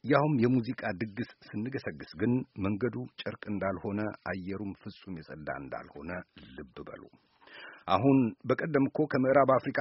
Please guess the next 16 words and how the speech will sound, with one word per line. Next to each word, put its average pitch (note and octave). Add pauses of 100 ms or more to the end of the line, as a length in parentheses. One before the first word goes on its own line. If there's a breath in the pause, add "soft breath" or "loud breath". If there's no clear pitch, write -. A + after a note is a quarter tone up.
ታላላቅ C3
ሆቴሎች C3+
በአንዱ C3
በራዲሰን A2+
ሆቴል D#3+
የሽብር B2
ልዑካኑ B2+
አደጋ A#2+
ጥለው B2+ (140)
ብዙ B2
ሰው A2
ገድለዋል፣ D2 (460 soft breath)
ብዙ C#3+
አቁስለዋል። D#2 (480 soft breath)
እዚያው D#3+
ጎረቤት A2+